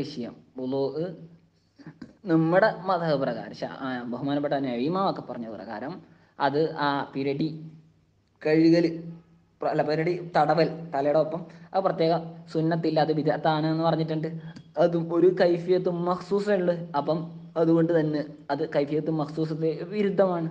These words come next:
അതിന് ഇപ്പം വിരുദ്ധം ചെയ്യൽ എന്താണ്, അതും കറ-, ഏ, ബിദഅത്താണ്. ഓക്കെ, എല്ലാ, ആ, മദ്മൂമത്തായ ബിദഅത്തും എന്തല്ല, ഹറാമല്ല. നമ്മൾ പറഞ്ഞു കറാഹത്ത്, മക്രൂഹായതും മക്രൂഹത്തായതും ഹറാമായതും ഒക്കെയാണെന്ന് പറഞ്ഞു. ഈ ഓരോ അവയവത്തിനും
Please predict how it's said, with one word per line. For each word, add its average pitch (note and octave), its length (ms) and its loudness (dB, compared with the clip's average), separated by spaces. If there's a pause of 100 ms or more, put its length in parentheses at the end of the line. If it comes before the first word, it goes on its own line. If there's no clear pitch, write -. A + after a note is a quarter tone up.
(280)
അതിന് E3+ 200 0
ഇപ്പം E3 260 -4
വിരുദ്ധം D#3+ 300 0
ചെയ്യൽ E3 240 2
എന്താണ്, D#3 280 0 (400)
അതും D3+ 200 -2 (320)
കറ-, C#3 260 2
ഏ, C#3+ 80 2 (100)
ബിദഅത്താണ്. C#3+ 540 0 (240)
ഓക്കെ, A#2 180 -16 (1160)
എല്ലാ, B2 320 2 (680)
ആ, C#3+ 80 0 (340)
മദ്മൂമത്തായ D3 500 2 (100)
ബിദഅത്തും D#3+ 280 2
എന്തല്ല, D#3+ 220 2 (140)
ഹറാമല്ല. C#3+ 340 0
നമ്മൾ C#3+ 200 0
പറഞ്ഞു E3 220 -2 (280)
കറാഹത്ത്, C#3+ 580 0 (280)
മക്രൂഹായതും D3+ 640 0 (240)
മക്രൂഹത്തായതും D#3+ 680 2 (260)
ഹറാമായതും E3 580 0
ഒക്കെയാണെന്ന് E3 420 0
പറഞ്ഞു. - 180 -2 (600)
ഈ E3 80 -6 (200)
ഓരോ D3+ 200 4 (200)
അവയവത്തിനും G#3 500 2